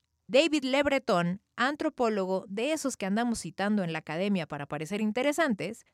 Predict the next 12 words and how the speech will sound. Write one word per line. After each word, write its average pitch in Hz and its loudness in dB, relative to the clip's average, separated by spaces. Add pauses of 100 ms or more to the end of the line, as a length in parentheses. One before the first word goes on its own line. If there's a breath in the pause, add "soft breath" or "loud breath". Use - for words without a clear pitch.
dice 269 0
que 285 0
la 233 2
tendencia 220 2
actual 226 -2
del 247 -2
tatuaje 277 -2 (180)
es, 269 -2
hasta 165 -2
cierto 214 -2
punto, 269 -2 (280)
puritana, 311 0